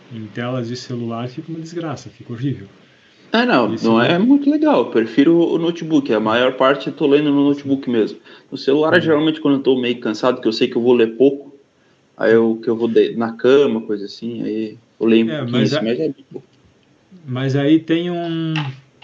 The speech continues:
Speaker 1: Mas aí tu pega no formato epub, epub? epub mesmo, né? Ou
Speaker 2: Aham.
Speaker 1: então, então no formato mob, que eu não sei, que eu acho que é do leitor,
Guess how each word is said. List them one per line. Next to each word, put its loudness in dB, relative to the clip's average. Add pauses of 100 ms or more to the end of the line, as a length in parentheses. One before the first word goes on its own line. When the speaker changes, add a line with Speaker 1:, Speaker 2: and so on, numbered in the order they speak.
(680)
Speaker 1:
Mas -2
aí 2
tu -2
pega -2
no -8
formato -4
epub, -2 (200)
epub? -4 (1300)
epub -4 (220)
mesmo, -6
né? -12 (800)
Ou -4
Speaker 2:
Aham. 2
Speaker 1:
então, -4 (280)
então -6
no -4
formato -6
mob, -2 (180)
que -16
eu -12
não -12
sei, -12 (160)
que -16
eu -10
acho -12
que -14
é -6
do -8
leitor, -4